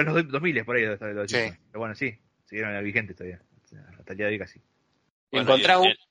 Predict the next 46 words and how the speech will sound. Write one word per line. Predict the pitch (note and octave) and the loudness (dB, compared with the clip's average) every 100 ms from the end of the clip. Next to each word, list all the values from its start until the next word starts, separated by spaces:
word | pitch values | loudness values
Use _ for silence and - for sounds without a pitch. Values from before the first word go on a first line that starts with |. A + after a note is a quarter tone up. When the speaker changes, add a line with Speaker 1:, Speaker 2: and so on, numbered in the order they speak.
| _ _ _ _ - | _ _ _ _ 0
Speaker 4:
uno | E3+ D3+ | 4 6
de, | C3+ B2 | 6 6
uno | B2+ D#3 | 4 0
de | |
los | C#3 B2+ | 2 0
Titanes | - D3+ D3+ B2+ | 0 2 2 2
del | C3 | 0
Ring | E3 | -2
es | C#3+ | -2
como | C3 A#2+ | -2 -2
encontrarte | A#2 B2 A#2+ C#3 C#3 | 2 0 4 2 2
una | B2 A2+ | -2 -2
pepita | A#2 C3+ B2 | -4 -4 4
de | B2 A#2+ | 8 8
oro. | G#2 A2 - - - - - F#3 | 4 0 -2 -4 -2 -4 -6 4
Speaker 1:
Ah, | A#3+ D#3+ | 6 6
sí. | - E3 | 6 0
Speaker 2:
Sí. | A2+ G2+ _ _ _ | 0 -8 _ _ _
Speaker 1:
Valen | A#2+ B2+ A2+ | 2 4 4
oro, | C3 A#2 | 2 2
todas | G#2+ G#2 | 0 -4
esas | G#2+ G2+ G2+ G2+ | -4 -2 -4 -8
cosas | F#2+ F#2 F2 | -12 -12 -12
así. | G2+ G#2+ F2+ | -12 -12 -14
Speaker 2:
Igual | F2 A2+ B2+ | 0 2 4
que | |
habían | B2 B2 | 4 4
sacado | A#2 A#2 B2 A#2+ A2 G#2 G2 F#2+ | 2 2 4 2 0 -2 -6 -2
Batman, | A#2+ A#2+ A2+ | 0 0 -2
Batichica, | G#2 G#2+ - B2+ A#2+ A2+ G#2 G2+ F#2+ F#2+ | -6 -8 -10 -10 -6 -4 -4 -2 -4 -4
Wonder | G2 G2+ | -8 -12
Woman, | G2+ A#2+ B2 G#2+ G2 | -6 -2 0 -2 -4
Superman, | - A#2 A2+ G#2 G2 F#2 - - | -8 -2 -2 0 -4 -4 -8 4
Speaker 1:
Ah, | F3 | 8
Speaker 2:
Drácula, | - | 10
Speaker 1:
esa | - A#3+ | 10 8
cole-, | - F3 | 8 6
Speaker 2:
King | F3+ | 6
Speaker 1:
esa | G#3 A#3 | 2 6
Speaker 2:
Kong. | - | 8
Speaker 1:
colección | F3+ - A3+ | 6 8 6
la | G3 | 6
compré | F3 F3 | 6 6
adulto. | F#3+ F3+ D3+ B2+ | 8 8 4 0
La | A#2+ C3+ | -2 -4
compré | D3+ | -2